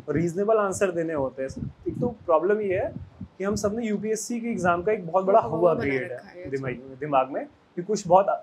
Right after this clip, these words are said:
Speaker 1: अलग सा करना होता है सिलेक्शन के लिए, और ये एक resistance develop करता है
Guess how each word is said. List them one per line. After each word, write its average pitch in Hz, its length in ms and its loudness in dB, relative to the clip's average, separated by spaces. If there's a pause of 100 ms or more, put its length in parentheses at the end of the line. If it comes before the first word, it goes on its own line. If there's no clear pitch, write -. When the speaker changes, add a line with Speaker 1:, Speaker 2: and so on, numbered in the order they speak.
(320)
Speaker 1:
अलग 165 160 6
सा 190 180 4
करना 175 260 4
होता 160 200 2
है 165 40 4
सिलेक्शन 139 440 -6
के 120 100 -12
लिए, 120 140 -16 (680)
और 165 120 -2
ये 202 140 6 (760)
एक 180 120 2
resistance 180 520 0
develop 160 340 2
करता 147 260 0
है - 140 -4